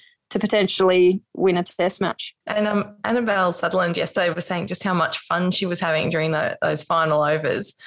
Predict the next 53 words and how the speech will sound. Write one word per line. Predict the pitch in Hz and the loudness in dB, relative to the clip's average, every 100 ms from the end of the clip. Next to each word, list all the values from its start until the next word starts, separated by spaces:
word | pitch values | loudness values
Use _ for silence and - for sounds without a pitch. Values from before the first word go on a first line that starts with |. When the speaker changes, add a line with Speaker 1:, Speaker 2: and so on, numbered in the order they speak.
| - - | -20 -8
Speaker 2:
And | 170 | -2
you've | 175 | 0
obviously | 202 196 190 180 | 2 0 0 0
played | 185 180 165 | 0 0 0
in | 170 | 0
a | 170 | -2
few | 180 175 | -2 -2
more | 170 175 - | 0 -2 -4
test | - 190 - | -6 -6 -4
matches | - - 175 165 - | -4 -2 -2 -2 -2
than | 170 160 | 0 0
her, | 156 202 196 170 170 | 0 0 0 0 0
but | 180 - - - - - _ _ - - | -2 -4 -16 -18 -18 -20 _ _ -8 -2
is | 233 | -2
it | 311 | 0
just | 294 285 | -2 0
really | 269 285 | 0 2
fun | 247 185 220 | 2 2 2
when | 262 | 2
you're | 190 | 0
hunting | 180 185 202 214 | 0 0 2 2
for | 208 190 | 2 0
a | |
wicket | 170 165 190 | 0 -2 0
like | 190 190 | -2 -2
that | 190 208 | -2 -2
and | 208 185 | -2 -2
you've | 180 | -2
got | 196 | -2
that | - 196 | -2 0
novelty | 165 160 214 262 202 | 0 0 -2 -2 -2
of | 185 | -2
having | 185 175 | -4 -2
so | 170 175 175 | -2 0 0
many | 180 170 | 0 -2
people | 170 165 175 | -2 0 0
around | 156 156 | 2 0
the | 156 | -2
bat, | - - - - | -2 -2 -4 -6
which | 165 - | -8 -4
you, | 175 - | -4 -4
you | 180 170 | -4 -2
wouldn't | 180 214 | -4 -2
normally | 196 165 170 165 | 0 2 2 0
have? | 170 208 - - | 0 -2 -4 0
Speaker 1:
Oh, | 269 226 | 4 6
it | 196 | 6
is, | 226 196 185 - | 4 2 0 0
without | 220 226 220 185 | 0 0 0 0
a | |
doubt, | 175 196 185 | 0 0 -2
especially | - 233 226 262 226 | -2 -4 -2 -2 0
when | 196 202 | 2 0